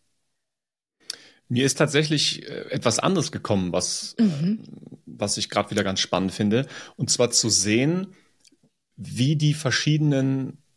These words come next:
Speaker 1: Ebenen, Aspekte von Human Design sich halt in gewisse Richtungen zusammen addieren können.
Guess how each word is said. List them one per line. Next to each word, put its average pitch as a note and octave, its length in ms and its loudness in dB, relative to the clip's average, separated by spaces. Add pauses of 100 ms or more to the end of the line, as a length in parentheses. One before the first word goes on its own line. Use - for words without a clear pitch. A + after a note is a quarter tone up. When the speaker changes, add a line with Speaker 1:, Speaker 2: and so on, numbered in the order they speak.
(120)
Speaker 1:
Ebenen, C3+ 420 2
Aspekte D3 500 0
von G#2+ 200 0
Human G#2 420 0
Design G2+ 680 0
sich A2+ 420 -2
halt A#2 260 0
in A#2 320 2
gewisse A2 420 0
Richtungen A#2+ 460 0
zusammen A2+ 680 0
addieren F#2 640 0
können. D#2+ 480 -2